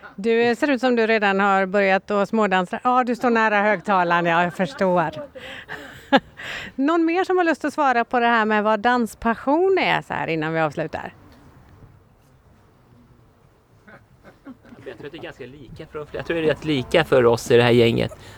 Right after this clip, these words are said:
Speaker 2: Danspassion. Eh, för min del så är det nog, dels skulle det vara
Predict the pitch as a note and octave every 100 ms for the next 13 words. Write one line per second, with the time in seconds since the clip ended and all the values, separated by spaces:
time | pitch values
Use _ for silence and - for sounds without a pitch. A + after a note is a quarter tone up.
0 | - - C3 A#2+ - A2 B2 A#2 A#2 -
1 | - - - - - - - A#2 A#2 A2
2 | A2+ A#2 - - D#3+ F#3 F3 B2 B2 -
3 | B2 A#2+ A#2 A2 A2 - - - A#2+ E3
4 | E3 - C#3 C3 A#2+